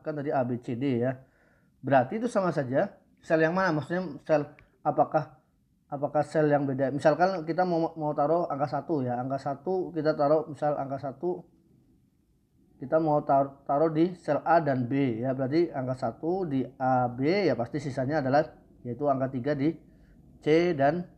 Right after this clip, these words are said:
D gitu ya kan. Atau angka satu di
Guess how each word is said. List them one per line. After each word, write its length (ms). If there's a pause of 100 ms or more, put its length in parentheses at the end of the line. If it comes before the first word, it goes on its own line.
(160)
D 440
gitu 80
ya 120
kan. 200 (440)
Atau 240
angka 240
satu 240
di 160